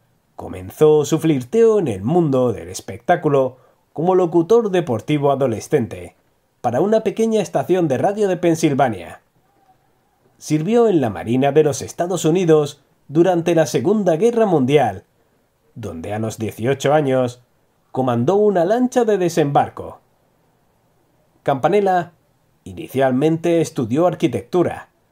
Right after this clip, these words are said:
obtuvo una licenciatura en literatura inglesa y estudió una maestría en discurso y teatro en la Universidad de Columbia.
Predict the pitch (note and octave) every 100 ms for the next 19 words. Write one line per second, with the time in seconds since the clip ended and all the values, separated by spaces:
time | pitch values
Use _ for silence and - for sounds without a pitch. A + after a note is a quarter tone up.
0 | _ _ _ _ _ G#2 - A3 A#3 G#3
1 | F#3+ A3 A#3 G#3+ F#3 F#3+ D#3+ A2 A2 D3+
2 | C#3 D3 C#3+ B2+ A2+ A2 F2 C3 C#3+ C3+
3 | B2 E3 - B2+ B2 A#2+ _ _ _ _
4 | E3 E3 - E3+ E3+ A#3+ A3 F3 E3+ G#2+
5 | - - F#3 A#3 A3+ G#3+ F#3+ E3 A#2+ -
6 | E3+ E3 - D3+ C3 - B2 F#3+ C3 C#3
7 | C3 - _ _ - F3 G3 F#3+ F3+ F#3
8 | E3 F3 F3 D#3+ B2+ C3 C3+ A2+ G#2 F2+